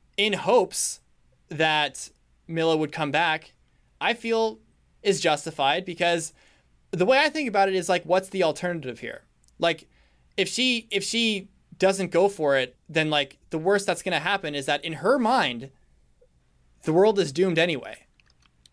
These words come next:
And I think, you know, for that reason, I think her decision to maybe sacrifice herself,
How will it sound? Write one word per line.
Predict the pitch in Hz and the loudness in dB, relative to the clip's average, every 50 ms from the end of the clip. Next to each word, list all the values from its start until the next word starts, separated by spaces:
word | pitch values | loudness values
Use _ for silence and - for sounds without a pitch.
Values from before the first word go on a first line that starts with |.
| _ _ _ _ _ _ | _ _ _ _ _ _
And | - 160 156 156 156 156 | -4 -2 -2 0 -2 -2
I | - 156 151 | -2 -4 -4
think, | 156 - 185 180 170 170 - - _ _ _ _ _ _ - | -2 -2 -2 -2 -2 -4 -8 -18 _ _ _ _ _ _ -4
you | 170 | -2
know, | 170 165 | 0 0
for | 147 - 180 | 0 0 0
that | 180 190 185 175 | 2 2 2 0
reason, | 180 185 190 160 160 151 | 0 -2 -2 -2 -2 -4
I | 139 135 | -4 -4
think | 135 - 156 143 131 - _ _ _ _ _ _ _ _ _ _ _ - - | -4 -4 -6 -6 -6 -8 _ _ _ _ _ _ _ _ _ _ _ -6 0
her | - 196 | 2 4
decision | 202 202 202 - 240 226 233 240 226 214 | 4 4 4 2 2 2 2 0 -4 -4
to | - 202 | -4 -2
maybe | 196 196 196 196 196 185 170 | 0 0 0 2 0 0 -2
sacrifice | 156 - 196 190 202 - 208 - 202 180 156 - | -2 0 0 0 -2 -2 -6 -4 -2 -2 -2 -2
herself, | 180 160 - - 151 143 139 139 - - | -4 -6 -2 0 0 0 0 -2 -6 -14